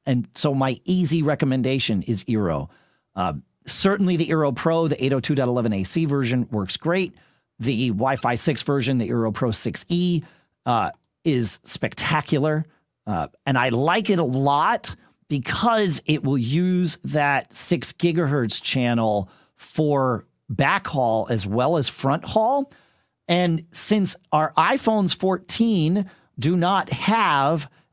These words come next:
a, uh, a, a six gigahertz Wi-Fi chip in them,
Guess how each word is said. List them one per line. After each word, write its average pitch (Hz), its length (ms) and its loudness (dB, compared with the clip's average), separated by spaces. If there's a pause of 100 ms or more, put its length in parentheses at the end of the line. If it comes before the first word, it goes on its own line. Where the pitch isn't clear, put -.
(120)
a, 151 380 2 (180)
uh, 135 320 0 (680)
a, 135 220 0
a 131 80 2
six - 300 0
gigahertz 175 400 2
Wi-Fi 156 460 2
chip - 280 -2
in 110 200 0
them, 101 360 0